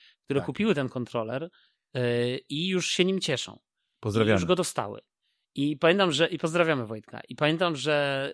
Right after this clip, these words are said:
Speaker 1: są też osoby, które zamówiły ten kontroler. Też czytałem, takie komentarze były i mówiły: „Ale w czym problem? Ja zamówiłem, ja też zużyłem”.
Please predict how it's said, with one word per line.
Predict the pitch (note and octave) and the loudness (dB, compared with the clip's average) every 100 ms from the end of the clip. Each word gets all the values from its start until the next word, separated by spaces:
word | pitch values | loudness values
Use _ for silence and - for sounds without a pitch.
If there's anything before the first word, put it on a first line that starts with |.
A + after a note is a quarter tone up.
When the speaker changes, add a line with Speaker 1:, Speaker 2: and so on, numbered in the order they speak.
| C3 | -8
Speaker 1:
są | - D#3 F#3 | -4 -2 -2
też | F3+ | -4
osoby, | D3+ C#3 A#2+ D#3 | -4 -4 -2 -4
które | - C#3+ D3 D3 - | -4 -2 0 -2 -4
zamówiły | B2+ D3+ E3 B3 E3+ | -4 -2 0 0 0
ten | C#3 | -2
kontroler. | C3+ C3 C3+ C3+ | -8 -4 -4 -2
Też | G3+ | -2
czytałem, | - G3 C#3+ | -2 0 -2
takie | C3+ - | -4 -8
komentarze | B2+ C3+ C3 - B2+ | -4 -4 -2 -4 -4
były | A#2+ B2 D3+ | -4 -2 -2
i | D#3+ | -2
mówiły: | E3 F3+ | 4 6
„Ale | A3 | 8
w | - | 6
czym | D#4+ | 4
problem? | F4+ D3+ D3 | 4 4 6
Ja | F3 | 6
zamówiłem, | C4+ A#3 F#3+ C#3+ | 6 4 4 6
ja | A3+ | 4
też | A3 | 2
zużyłem”. | B2+ A2 A2+ | -4 -6 -6